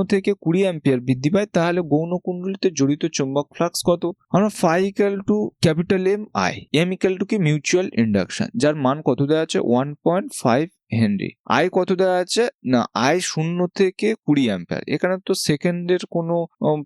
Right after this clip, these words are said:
প্রশ্ন নেই, যেহেতু টি নেই, তাহলে সেকেন্ড নিয়ে আমরা ভাবনা চিন্তা করব না। কুড়ি থেকে শূন্য বাদ দিলে তাহলে কুড়ি অ্যাম্পিয়ার। তো phi equal to তাহলে ওয়ান পয়েন্ট ফাইভ into কুড়ি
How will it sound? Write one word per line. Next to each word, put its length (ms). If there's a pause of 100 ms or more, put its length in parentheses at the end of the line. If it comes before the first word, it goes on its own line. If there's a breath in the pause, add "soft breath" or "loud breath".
প্রশ্ন 220 (140)
নেই, 120 (180)
যেহেতু 260 (280)
টি 100 (180)
নেই, 160 (240)
তাহলে 180 (160)
সেকেন্ড 300
নিয়ে 160
আমরা 160 (160)
ভাবনা 340
চিন্তা 200 (100)
করব 180 (140)
না। 60 (200)
কুড়ি 180 (100)
থেকে 200 (140)
শূন্য 220 (280)
বাদ 200
দিলে 200
তাহলে 160 (100)
কুড়ি 200 (140)
অ্যাম্পিয়ার। 400 (240)
তো 60 (140)
phi 200 (220)
equal 340
to 160
তাহলে 240
ওয়ান 180 (140)
পয়েন্ট 220 (100)
ফাইভ 220 (260)
into 280 (180)
কুড়ি 260